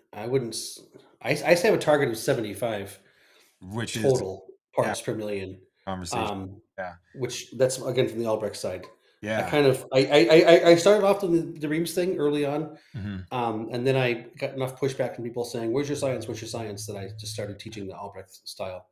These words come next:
Speaker 2: Oh.
Speaker 1: And I haven't really, it's been probably f-, fifteen years since I've done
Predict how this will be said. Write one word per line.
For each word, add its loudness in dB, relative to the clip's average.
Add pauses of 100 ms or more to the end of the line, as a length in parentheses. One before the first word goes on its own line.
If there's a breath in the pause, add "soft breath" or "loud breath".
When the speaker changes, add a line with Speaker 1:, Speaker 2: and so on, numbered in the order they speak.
(300)
Speaker 2:
Oh. -16
Speaker 1:
And -6
I -6
haven't -6
really, -8
it's -12
been 4
probably -2
f-, -20
fifteen -8
years -8
since -14
I've -12
done -12